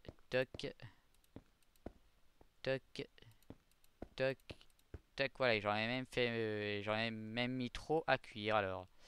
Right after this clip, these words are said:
Ben, hop, voilà la voie express. Alors, on les ferait ce tour maintenant. Qui est affreuse, qui est affreusement moche,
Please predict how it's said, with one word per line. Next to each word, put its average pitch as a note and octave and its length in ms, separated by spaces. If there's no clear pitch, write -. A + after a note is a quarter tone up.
Ben, G2+ 260
hop, B2+ 160
voilà G#2+ 200
la A#2+ 100
voie G2+ 140
express. - 520
Alors, A#2+ 800
on G#2+ 80
les G#2 120
ferait - 160
ce - 180
tour C#3+ 280
maintenant. A#2+ 460
Qui - 80
est A#2 120
affreuse, A2+ 300
qui - 80
est A2+ 140
affreusement A2 460
moche, C3 640